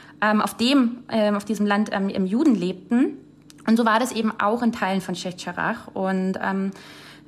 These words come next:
so ist es eben auch in Teilen von ganz Ostjerusalem. Und Ostjerusalem ist eben laut Völkerrecht seit siebenundsechzig besetzt. Und hier sieht man mal wieder, das ist ein Fall, wo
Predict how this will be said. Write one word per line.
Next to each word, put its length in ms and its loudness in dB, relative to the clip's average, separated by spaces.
so 140 2
ist 120 2
es 80 -4
eben 180 -2
auch 120 0
in 80 0
Teilen 240 0
von 100 -2
ganz 240 0
Ostjerusalem. 680 0
Und 180 -2
Ostjerusalem 640 2
ist 120 -8
eben 200 0
laut 340 -2
Völkerrecht 920 -2
seit 420 -2
siebenundsechzig 760 -2
besetzt. 680 -4
Und 120 0
hier 80 2
sieht 160 -2
man 160 2
mal 100 2
wieder, 220 0
das 160 -8
ist 160 -8
ein 80 -4
Fall, 320 0
wo 220 -6